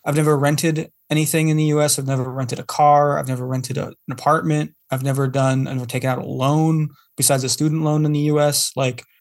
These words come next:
my entire adult life has been in Japan. And so I'm not third culture, but then also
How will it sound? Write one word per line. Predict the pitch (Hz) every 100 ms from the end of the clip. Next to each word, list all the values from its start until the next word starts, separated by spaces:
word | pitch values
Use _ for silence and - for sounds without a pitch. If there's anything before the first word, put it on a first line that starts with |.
| _ -
my | 147
entire | 160 160 - 160 160 156 151
adult | 151 139 139 139 - -
life | 139 135 131 123 -
has | 131 127
been | 139 131 131 127 -
in | 143 135 131 131
Japan. | 127 123 202 208 147 139 135
And | 143 139
so | - 147 139 135 127 - _ _ -
I'm | 170
not | 190 190 180
third | - 160 139
culture, | 170 160 - - - - _ _
but | 135 147 143
then | 151
also | 147 151 - 143 135 127 117